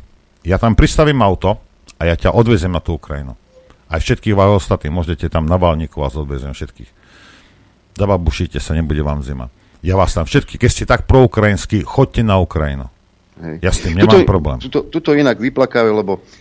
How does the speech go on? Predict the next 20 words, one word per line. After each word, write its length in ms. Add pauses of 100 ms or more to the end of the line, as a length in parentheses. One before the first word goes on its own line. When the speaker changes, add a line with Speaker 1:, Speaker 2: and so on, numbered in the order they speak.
(140)
Speaker 2:
predstav 480
si, 280
eh, 880 (220)
Volodymyr 640
Zelenský 640
teda 320
vyjadril 480
potrebu, 480
aby 320
jeho 160
posolstvo 640
bolo 320
odvysielané 800
tesne 320
pred 240
zápasom 560
majstrovstiev 720 (240)
sveta, 400
teda 240
finálovým 720